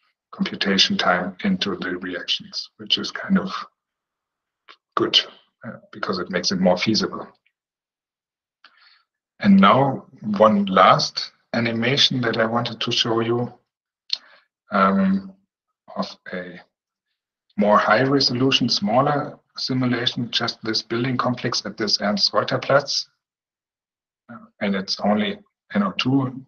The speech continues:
So the question would be, for example, if you're spending, let's say, your lunch break in this, this courtyard here, how much would you be affected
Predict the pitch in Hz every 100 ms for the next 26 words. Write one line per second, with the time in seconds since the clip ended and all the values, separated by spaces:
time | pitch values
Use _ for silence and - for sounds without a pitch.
0 | _ - 98 - - 123 - 127 113 113
1 | - 113 110 113 - - 104 101 - 101
2 | 101 101 101 - _ _ _ _ _ _
3 | - 101 - 98 92 95 - - 104 104
4 | 104 98 98 98 - _ _ _ _ -
5 | 98 - 92 92 90 98 117 - - 107
6 | 104 - 104 98 98 98 - - _ _
7 | _ _ _ _ _ _ 104 95 - 113
8 | 123 120 104 104 - 104 98 98 - 98
9 | 98 98 95 95 - 98 92 - 98 95
10 | 101 - 104 101 - - 107 - 98 92